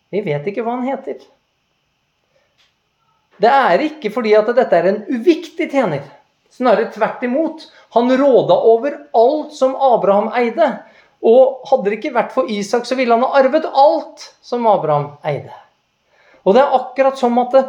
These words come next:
det ikke skal dras noe oppmerksomhet mot denne tjeneren. For det er først senere vi får lov til å vite hans navn.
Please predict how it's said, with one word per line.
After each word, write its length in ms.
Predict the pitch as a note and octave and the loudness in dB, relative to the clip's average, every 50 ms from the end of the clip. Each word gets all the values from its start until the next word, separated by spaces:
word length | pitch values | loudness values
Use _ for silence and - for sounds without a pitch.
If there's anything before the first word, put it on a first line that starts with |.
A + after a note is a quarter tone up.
| - - | -4 -8
det 120 | C4 B3 | -8 -6
ikke 140 | A3+ C4 - | -6 -6 -2
skal 160 | - C#4 A3+ | -2 0 2
dras 260 | G3 F3+ F3 F3 F3 | 4 4 4 2 2
noe 160 | B3+ C#4+ D#4 D#4 | 0 -4 -4 -4
oppmerksomhet 1040 | D#4 D4+ D4+ D#4+ E4 E4+ E4 - - - E4 D#4 D4 D4 D#4 C4+ G3+ - - - _ _ _ _ _ B3+ | -2 0 0 0 0 0 -4 -8 -8 -6 -6 -4 -2 0 0 -2 -2 -6 -14 -20 _ _ _ _ _ -4
mot 220 | C4 C4+ C4+ - | -4 -4 0 0
denne 400 | C4+ B3+ A#3 G3 D3+ D3+ E3 E3+ D3+ - - - _ | 0 0 2 0 0 0 0 -2 -2 -6 -12 -20 _
tjeneren. 640 | - - A3+ G3+ D3+ A2+ G#2+ A2 A2 B2+ B2 A#2+ A#2 - _ _ _ _ _ _ _ _ _ _ _ _ _ _ _ | -8 -4 -2 -2 -2 -4 -8 -12 -14 -14 -16 -18 -20 -20 _ _ _ _ _ _ _ _ _ _ _ _ _ _ _
For 80 | _ F#3+ | _ -4
det 100 | A3+ A3+ | -2 -2
er 60 | - C4 | -2 -4
først 200 | C4 - - - - | -4 -4 -8 -12 -6
senere 580 | - C4 C#4 B3+ G3 D3 A#2+ B2+ C#3+ G3+ B3+ B3+ - - - _ _ _ | -4 -4 -2 0 0 0 -2 -2 -2 -4 -4 -6 -8 -12 -20 _ _ _
vi 120 | G3 G3+ G3 | -8 -8 -4
får 180 | - A3+ G#3+ F3 | -4 -2 0 0
lov 180 | D3 C3+ G#3 - | 0 -2 -2 -6
til 140 | E3+ E3 F3+ | -2 0 0
å 100 | F3+ F3 F3 | 0 0 -2
vite 400 | F#3+ F#3 C#3 - - - C#3+ C#3+ | -4 -6 -6 -8 -10 -10 -10 -8
hans 260 | C#3+ C3+ B2+ A#2+ - C3+ | -8 -10 -10 -10 -14 -12
navn. 280 | B2 A#2+ A#2 A2+ A#2 | -12 -12 -14 -14 -20